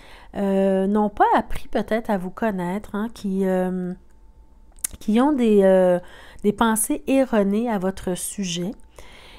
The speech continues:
Et, euh, vous allez, on, je, je vois que vous allez vous en sortir. C'est le dix d'épée. Et vous allez vivre des, des grandes difficultés, mais vous allez avoir quand même,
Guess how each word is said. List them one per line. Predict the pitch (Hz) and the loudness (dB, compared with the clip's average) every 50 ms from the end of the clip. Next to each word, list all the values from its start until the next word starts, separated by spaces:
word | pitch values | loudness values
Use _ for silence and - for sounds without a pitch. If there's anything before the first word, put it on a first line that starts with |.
| - - - - | -20 -20 -10 -2
Et, | - 233 254 277 285 294 - - - 208 | 0 2 4 4 2 2 0 -2 -2 0
euh, | 202 196 196 190 190 185 185 180 185 185 185 185 196 202 - - - - - _ | 2 4 4 4 4 4 2 2 0 0 -2 -4 -6 -6 -8 -10 -10 -16 -18 _
vous | - 190 214 202 196 240 | -8 -6 -4 0 2 2
allez, | 233 233 262 320 349 370 349 - - | 2 2 2 2 0 0 -2 -4 -6
on, | - 208 202 - - - | -4 -4 -4 -6 -8 -10
je, | 214 202 214 - | -8 -8 -8 -8
je | 202 185 240 | -4 0 2
vois | 240 220 214 330 403 | 2 2 2 0 -2
que | 392 - 240 | 0 -2 -4
vous | 196 190 214 | -2 0 0
allez | 208 196 208 254 | 0 2 0 -2
vous | 233 208 208 | -4 -4 -4
en | 196 196 | -4 -4
sortir. | - 202 190 - - 254 277 | -6 -8 -10 -8 -8 -8 -8
C'est | - - 262 | -6 -6 -4
le | 240 240 233 | -4 -4 -4
dix | 226 - 349 349 302 262 208 | -4 -2 -2 -2 -2 -2 -4
d'épée. | 196 208 185 185 - - 185 180 226 - - - - - - - - - - - - - - - - - - - - - - - - - - - - - | -2 -2 -2 -4 -4 -8 -6 -6 -6 -8 -12 -18 -20 -20 -20 -20 -20 -20 -20 -20 -20 -20 -20 -20 -20 -18 -18 -18 -20 -20 -20 -20 -20 -20 -20 -20 -10 -6
Et | 233 254 269 285 277 - - - - - - - | -2 -2 0 0 -2 -4 -8 -14 -20 -20 -14 -8
vous | 208 196 220 226 | -6 -4 0 0
allez | 262 262 269 277 | 0 2 2 0
vivre | 285 359 381 339 | 2 0 0 0
des, | 269 240 214 | 0 -2 -2
des | 190 202 294 220 202 208 | -2 -4 -8 -6 -6 -4
grandes | 202 226 262 262 262 | -4 -4 -4 -4 -4
difficultés, | - - - - - - 254 220 208 - - - 330 311 | -6 -10 -14 -16 -10 -6 -4 -4 -4 -6 -6 -6 -4 -4
mais | 262 240 262 277 277 | -2 -2 -2 -4 -4
vous | 240 208 220 220 | -6 -6 -6 -4
allez | 226 226 226 262 302 | -2 -2 -2 -2 -2
avoir | 294 247 220 202 - 220 226 240 254 247 247 | 0 0 0 -2 -4 -4 -4 -4 -4 -6 -10
quand | - - 220 202 196 | -8 -6 -4 -4 -2
même, | 196 202 208 220 226 233 233 233 226 | -4 -4 -4 -4 -4 -4 -4 -6 -8